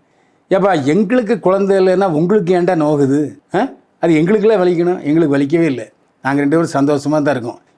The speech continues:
எப்போ ஆண்டவன் கொடுக்கானோ அப்போ எங்களுக்கு குழந்தை பாக்கியம் இருக்கும். நிச்சயமா நாங்க குழந்தை பெற்றுக்கொள்வோம்.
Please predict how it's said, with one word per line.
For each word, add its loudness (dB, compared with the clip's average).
எப்போ -2
ஆண்டவன் 0
கொடுக்கானோ -2
அப்போ -4
எங்களுக்கு 0
குழந்தை -2
பாக்கியம் -4
இருக்கும். -6
நிச்சயமா 0
நாங்க 0
குழந்தை 0
பெற்றுக்கொள்வோம். -6